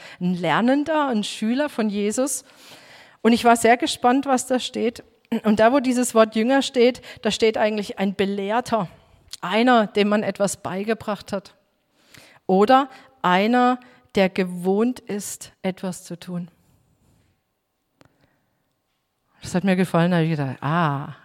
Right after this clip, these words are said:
ja, natürlich, klar, ja. Also einer,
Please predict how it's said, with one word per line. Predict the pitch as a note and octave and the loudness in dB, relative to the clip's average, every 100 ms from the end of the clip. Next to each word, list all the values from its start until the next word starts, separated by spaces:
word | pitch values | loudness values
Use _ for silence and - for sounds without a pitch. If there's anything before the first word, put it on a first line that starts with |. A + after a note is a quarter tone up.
| - | -6
ja, | E3 D#3 | -4 -4
natürlich, | D#3 D3+ - F#3 F3 E3 - _ _ | -4 -8 -2 -2 -2 -8 -16 _ _
klar, | - F3 E3+ - _ - | -4 0 0 -4 _ -2
ja. | G#3 D#4+ - - - | -2 -2 -10 -16 -2
Also | F3 F#3 - | 2 2 0
einer, | F3+ F#3 A#3 D#4 E4 | 2 4 6 6 4